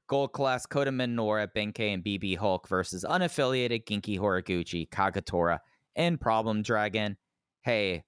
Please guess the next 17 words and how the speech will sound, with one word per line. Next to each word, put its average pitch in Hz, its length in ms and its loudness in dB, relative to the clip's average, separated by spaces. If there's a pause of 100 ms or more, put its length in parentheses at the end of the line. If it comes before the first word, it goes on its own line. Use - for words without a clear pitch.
(120)
look, 98 340 0
it's 95 160 -2
something 113 380 -2
Gold 131 300 0
Class, 127 400 -2
they've 107 200 -4
gotta 117 220 0
figure 110 360 0
out 98 300 0 (460)
h-, - 140 -12
what 127 240 -2
to 139 80 -4
do 113 240 0
to 107 80 -2
kind 113 220 -2
of, 101 60 -2 (460)
to 107 300 2